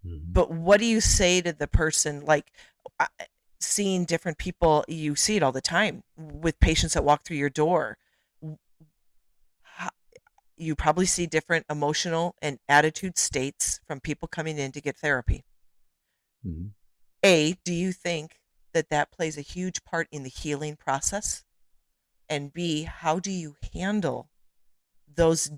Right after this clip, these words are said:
Speaker 2: different tones of people coming in?
Speaker 1: That's a loaded question.
Speaker 2: <laughs>
Speaker 1: Um, it's,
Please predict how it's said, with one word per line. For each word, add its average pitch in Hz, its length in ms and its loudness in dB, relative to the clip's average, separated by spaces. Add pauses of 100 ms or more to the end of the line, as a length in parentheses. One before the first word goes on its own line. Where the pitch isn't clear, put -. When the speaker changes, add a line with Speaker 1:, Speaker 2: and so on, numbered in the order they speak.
Speaker 2:
different 151 800 -2 (520)
tones 170 460 -2
of 131 120 -12
people 135 300 -8
coming 123 320 -10
in? 113 160 -16 (960)
Speaker 1:
That's 98 240 6
a 92 60 2
loaded 80 260 2
question. - 460 0 (440)
Speaker 2:
<laughs> - 800 2
Speaker 1:
Um, 95 880 2 (1160)
it's, - 580 2